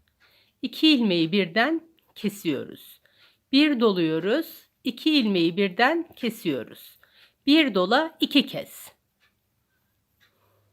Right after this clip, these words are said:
Bir dola, iki ilmeği birden kes. Bir dola, İki ilmeği birden kes, bir dola, iki ilmeği birden kes,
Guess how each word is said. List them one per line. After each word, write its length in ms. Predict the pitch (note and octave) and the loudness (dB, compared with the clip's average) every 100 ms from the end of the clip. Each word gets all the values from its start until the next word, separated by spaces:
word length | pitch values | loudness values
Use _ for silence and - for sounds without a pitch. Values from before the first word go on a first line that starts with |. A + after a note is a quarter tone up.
| _ _ _ _ _ _ _ - | _ _ _ _ _ _ _ 0
Bir 280 | C4+ D4 G#3 | 2 4 2
dola, 480 | E3+ D#3+ G3 D4+ - _ _ _ _ _ _ _ _ _ _ _ | -2 0 0 -2 -12 _ _ _ _ _ _ _ _ _ _ _
iki 240 | C#4+ - D4+ | -10 -2 0
ilmeği 420 | A3+ F3 E3 D#3+ | 0 0 -2 0
birden 440 | F#3+ D#3+ A#3 C#4 | -2 0 0 0
kes. 460 | - D#3 B2 - - _ - | -2 -6 -6 -14 -20 _ -4
Bir 280 | C4+ D4 G3+ | 0 0 0
dola, 540 | F3+ D#3 F3+ C#4 - _ _ _ _ _ C#4+ | 0 2 0 -2 -8 _ _ _ _ _ -10
İki 280 | C#4 C#4+ | -4 -2
ilmeği 420 | B3+ F#3+ E3 D3+ D#3+ | 0 0 -2 -2 -4
birden 460 | E3 C3+ D#3+ C#3 | -6 -4 -4 -4
kes, 640 | - - G#3 C#4 - - _ - | -8 -4 -2 -2 -8 -20 _ -4
bir 300 | B3+ C#4 G#3+ | 0 0 0
dola, 400 | F#3+ F3 G3+ C4+ - _ _ _ _ _ _ _ - | 0 2 0 -4 -12 _ _ _ _ _ _ _ -8
iki 280 | C4+ - D4 | -8 0 2
ilmeği 420 | A3 E3+ D#3+ D3+ | 2 0 -2 0
birden 440 | F#3 D#3+ G#3 A#3 | -2 0 0 0
kes, 480 | - D#3 - - | -4 -6 -6 -18